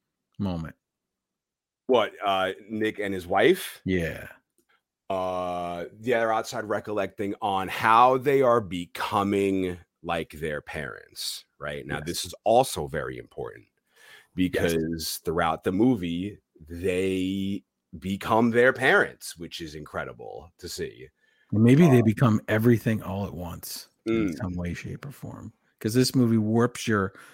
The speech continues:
Speaker 1: your forward, your back, your
Speaker 2: I,
Speaker 1: time,
Speaker 2: I,
Speaker 1: your,
Speaker 2: we're, we're gonna get into
Speaker 1: your
Speaker 2: all of it.
Speaker 1: existence. And he says to her, "The dream, the dream you dream together is reality,"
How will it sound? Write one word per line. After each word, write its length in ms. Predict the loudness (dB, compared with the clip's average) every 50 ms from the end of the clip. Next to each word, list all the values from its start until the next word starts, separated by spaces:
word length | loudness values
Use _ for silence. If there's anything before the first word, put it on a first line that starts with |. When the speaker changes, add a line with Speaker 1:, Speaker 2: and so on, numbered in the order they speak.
| -20 -20 _ _ _ _ _
Speaker 1:
your 160 | -2 -2 -2
forward, 460 | 2 4 4 6 6 6 4 4 4
your 80 | 2 2
back, 420 | 2 4 4 4 4 2 0 -2
your 120 | -6 -6 -6 0 2
Speaker 2:
I, 240 | 4 6 6 6 4
Speaker 1:
time, 80 | 2 0 -2 -4 0 2
Speaker 2:
I, 120 | 2 2
Speaker 1:
your, 80 | 2 2 0 0
Speaker 2:
we're, 240 | 0 -2 -2 -2 0
we're 120 | 2 2 2
gonna 240 | 4 2 2 2 4
get 160 | 4 4 4
into 220 | 4 4 2 0 0
Speaker 1:
your 180 | 2 4 6
Speaker 2:
all 140 | 6 6 6
of 80 | 4 4
it. 20 |
Speaker 1:
existence. 380 | 2 0 0 -4 -6 -8 -8 -12 -20 -20 -6 -2
And 100 | 0 4
he 120 | 4 4 4
says 340 | 4 4 4 4 4 2 0
to 80 | -4 -4
her, 400 | 0 2 2 4 4 2 0 -6 _ _ _ _ _ _ _ _ _ _ _ _ _ _ _ _ _ -16 -16 -14 _ -10
"The 240 | -4 2 4 4 4
dream, 720 | 4 2 2 4 6 6 6 6 4 4 2 0 -4 -8 _ _ _ _ _ _ _ _ _
the 120 | -4 -2 -2
dream 360 | 0 2 4 4 6 6 6
you 100 | 4 2
dream 280 | 0 2 2 2 2 2
together 600 | 2 -2 -2 -2 -2 -2 0 0 -2 -2 -4 -4 -6
is 180 | -8 -10 -8
reality," 720 | -8 -10 -8 -8 -8 -8 -8 -10 -12 -16 -20 -20 -20 -20